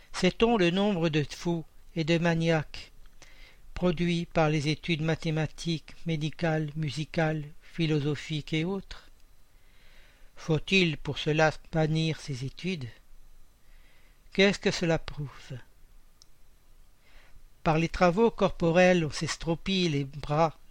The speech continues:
et les jambes, qui sont les instruments de l'action matérielle. Par les travaux de l'intelligence, on s'estropie le cerveau,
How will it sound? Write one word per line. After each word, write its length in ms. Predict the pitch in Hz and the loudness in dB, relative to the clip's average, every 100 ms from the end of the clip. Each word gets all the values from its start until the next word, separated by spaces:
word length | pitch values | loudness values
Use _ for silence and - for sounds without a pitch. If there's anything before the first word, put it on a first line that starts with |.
| 233 | -6
et 120 | 156 | -2
les 140 | 151 | 0
jambes, 380 | 127 160 147 123 - - - - - - | 2 0 0 -6 -14 -18 -20 -20 -20 -20
qui 140 | - 151 | -6 -4
sont 280 | - 175 160 | 0 0 0
les 220 | 147 143 | 0 -2
instruments 500 | 143 - 151 170 170 | -4 -4 0 0 0
de 80 | 147 | 0
l'action 440 | 143 - - 170 | -2 -4 -4 -2
matérielle. 720 | 156 - 143 147 151 147 131 - - - - - - - - - - - - - - | -2 -4 -4 -2 -2 -2 -6 -10 -16 -16 -16 -20 -20 -20 -20 -20 -20 -20 -20 -14 -2
Par 140 | 147 | 2
les 120 | 143 | 2
travaux 480 | 143 - 160 190 214 | 0 2 2 4 2
de 100 | 170 | 4
l'intelligence, 1080 | 156 160 147 156 143 135 127 139 - - - - - - - - - - - - - | 2 2 0 -2 -2 -2 -2 -4 -6 -12 -14 -20 -20 -20 -20 -20 -20 -20 -20 -12 -6
on 80 | 151 | -2
s'estropie 800 | - 156 - 165 - 156 165 151 | 0 0 2 0 0 -4 -2 -2
le 140 | 147 | -4
cerveau, 500 | - 143 117 131 135 | -4 -6 -6 -8 -10